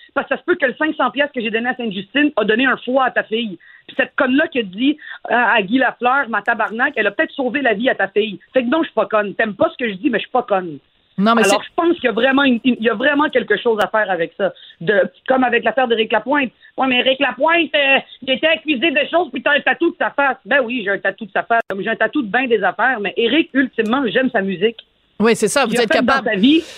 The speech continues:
Speaker 2: Puis de toute façon,
Speaker 1: Moi,
Speaker 2: vous
Speaker 1: je
Speaker 2: l'avez
Speaker 1: fais la
Speaker 2: rappelé,
Speaker 1: différence entre
Speaker 2: vous l'avez rappelé dimanche, le procès est même pas fait. Alors, est-ce qu'on peut attendre ? Pour l'instant, il bénéficie
Speaker 1: Exact.
Speaker 2: de la présomption d'innocence et la justice,
Speaker 1: Ouais.
Speaker 2: vu qu'on est dans un état de droit.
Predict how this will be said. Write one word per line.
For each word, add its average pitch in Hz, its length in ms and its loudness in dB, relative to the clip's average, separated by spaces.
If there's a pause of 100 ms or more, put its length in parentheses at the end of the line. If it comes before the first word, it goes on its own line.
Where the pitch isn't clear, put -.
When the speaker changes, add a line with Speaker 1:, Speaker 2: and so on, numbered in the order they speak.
(160)
Speaker 2:
Puis 240 80 2
de 262 60 4
toute 311 180 0
façon, 277 240 0
Speaker 1:
Moi, 320 80 2
Speaker 2:
vous 285 100 2
Speaker 1:
je 277 60 4
Speaker 2:
l'avez 254 200 2
Speaker 1:
fais 262 40 -4
la 262 120 -2
Speaker 2:
rappelé, 294 180 0
Speaker 1:
différence 392 160 4
entre - 100 -12 (220)
Speaker 2:
vous 226 100 2
l'avez 262 240 2
rappelé 262 320 0
dimanche, 254 340 2
le 240 80 2
procès 254 300 0
est 269 60 0
même 233 180 2
pas 220 140 2
fait. 294 260 0
Alors, 202 240 2
est-ce 208 100 0
qu'on 220 140 2
peut 262 180 2
attendre ? 269 440 0 (160)
Pour 294 100 0
l'instant, 285 400 0
il 262 80 0
bénéficie 226 300 0 (140)
Speaker 1:
Exact. 202 80 0
Speaker 2:
de 254 40 -2
la 226 80 2
présomption 220 540 0
d'innocence 208 640 -2 (100)
et 285 160 0
la 254 160 2
justice, 214 480 2
Speaker 1:
Ouais. 240 80 -2
Speaker 2:
vu 247 120 2
qu'on 254 120 0
est 220 80 2
dans 202 260 2
un 202 120 2
état 202 280 2
de 190 140 2
droit. 185 300 4